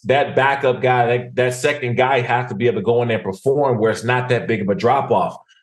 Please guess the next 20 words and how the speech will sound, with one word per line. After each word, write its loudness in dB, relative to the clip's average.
So 2
I'm 0
just -2
looking 2
at 0
this -4
team, 0
and 2
it's -2
so 2
stacked, 0
and, 0
and -2
I'm -2
trying 0
not 0
to -2
fall 2
in, 0
like, -2